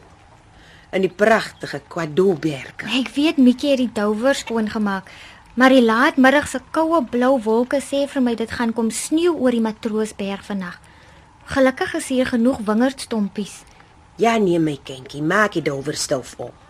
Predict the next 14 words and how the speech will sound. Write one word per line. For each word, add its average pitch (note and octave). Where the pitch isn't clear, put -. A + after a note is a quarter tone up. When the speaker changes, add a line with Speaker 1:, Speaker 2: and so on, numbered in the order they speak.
Speaker 1:
Die F3
winter G3+
is D#3+
tog D#3+
so G3+
mooi, D3
al E3+
knou B3+
hy E3
'n -
ou D#3+
mens D3
se C#3
gebeente. C3+